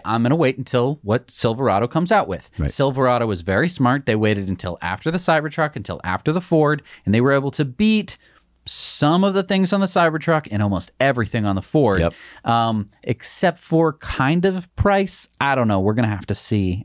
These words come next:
Speaker 1: about that.
Speaker 2: Yeah, yeah, it's hard to tell. But look, I don't have a ton of confidence in two things.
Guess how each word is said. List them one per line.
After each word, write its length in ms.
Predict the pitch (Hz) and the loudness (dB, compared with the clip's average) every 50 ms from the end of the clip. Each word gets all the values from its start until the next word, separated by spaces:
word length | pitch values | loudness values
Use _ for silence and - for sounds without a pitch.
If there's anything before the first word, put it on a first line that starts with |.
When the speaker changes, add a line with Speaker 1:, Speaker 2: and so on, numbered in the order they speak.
| - _ | -6 _
Speaker 1:
about 340 | 90 85 82 76 73 - - | -2 -2 -2 -4 -8 -4 -4
that. 200 | 101 82 67 65 | -4 -4 -2 -2
Speaker 2:
Yeah, 280 | - 87 90 80 80 76 - - - | 0 2 2 2 0 -2 -4 -4 -2
yeah, 160 | 85 85 78 | 0 0 0
it's 140 | 78 - - | 0 -2 0
hard 180 | 107 98 87 | -2 -2 -2
to 80 | - 87 | -2 -4
tell. 260 | - 78 65 64 - - _ | -4 -4 -4 -4 -8 -4 _
But 300 | - 107 101 - - _ _ _ _ _ _ _ | 2 2 2 0 -4 _ _ _ _ _ _ _
look, 240 | - 101 85 - - - | 0 0 0 -2 -4 -2
I 140 | 110 139 175 | 0 0 2
don't 140 | 196 180 | 2 2
have 140 | 147 127 107 | 2 2 0
a 40 | 101 | 0
ton 180 | - - 101 92 | 0 0 0 0
of 60 | 90 | 0
confidence 540 | - 98 85 82 - - 85 82 80 - - | 0 0 0 0 0 0 0 0 0 0 -2
in 80 | 76 | -2
two 160 | - 80 73 | 0 0 -2
things. 380 | - - 55 50 - - - - | -2 -4 -6 -8 -10 -14 -18 -20